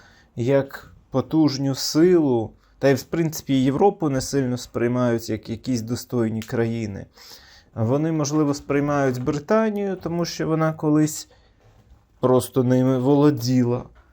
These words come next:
в прямому смислі слова. А вони, можливо, якось ще сприймають Францію і Іспанію.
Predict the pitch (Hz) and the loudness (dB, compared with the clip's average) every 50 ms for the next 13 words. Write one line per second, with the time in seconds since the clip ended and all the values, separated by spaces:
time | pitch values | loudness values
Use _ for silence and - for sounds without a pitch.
0 | _ _ _ - - - - 135 131 131 131 127 123 127 123 - - 127 127 123 | _ _ _ -20 -16 -6 -4 -2 0 0 -2 -2 -4 -6 -8 -8 -8 -8 -8 -8
1 | 123 - - 127 - - - - 127 127 127 120 120 135 147 - _ _ _ _ | -8 -10 -10 -10 -10 -10 -8 -4 -4 -2 -2 -4 -6 -8 -8 -10 _ _ _ _
2 | _ - - - - - _ _ _ _ _ - 127 120 123 120 117 120 131 135 | _ -20 -20 -20 -20 -20 _ _ _ _ _ -4 -2 0 0 0 -2 -2 -2 0
3 | 147 151 165 185 208 190 170 151 139 147 151 160 165 143 143 143 143 143 143 147 | 0 0 0 0 -2 0 0 0 0 0 0 0 0 0 0 0 0 0 -2 -4
4 | 139 - - - 139 135 - - - 127 127 131 135 139 139 131 123 - - - | -6 -8 -8 -8 -8 -8 -8 -8 -6 -4 -4 -2 0 0 -2 -2 -4 -6 -10 -6
5 | - - 127 139 156 151 127 - - - - 127 123 117 120 120 120 113 - - | -2 2 2 2 2 0 -2 -6 -8 -8 -6 -6 -4 -4 -2 -2 -2 -2 -2 -2
6 | 123 123 120 - - - _ - 104 98 98 95 - - - - | -2 -2 -2 -4 -8 -8 _ -4 -4 -4 -4 -8 -12 -16 -18 -20